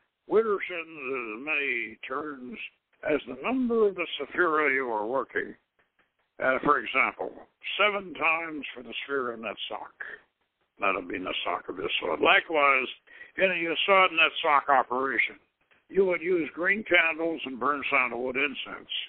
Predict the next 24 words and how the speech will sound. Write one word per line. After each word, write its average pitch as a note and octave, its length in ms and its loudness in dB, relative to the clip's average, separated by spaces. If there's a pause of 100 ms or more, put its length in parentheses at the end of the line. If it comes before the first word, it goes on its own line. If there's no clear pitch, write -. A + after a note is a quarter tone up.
(500)
The F3 80 0
names A3+ 800 4 (160)
of C3 120 -14
power E3+ 580 0
that C#3 120 -4 (120)
you C#3 200 -14
plug D#3 220 4
into D3+ 340 0
your A#2+ 260 0 (140)
standard B2 420 0
conjuration A2 720 0 (440)
are E3 160 6
drawn A3 380 6
from F3 140 -4
the D3+ 60 -4
Master D#3 400 2
Mandala C#3+ 800 0
and A2+ 80 -12
the G#2+ 180 -6
seven, C#3+ 240 2
and A2+ 320 -10
then D3+ 480 4 (480)
seven D#3+ 280 -2 (100)
seven B2 260 -6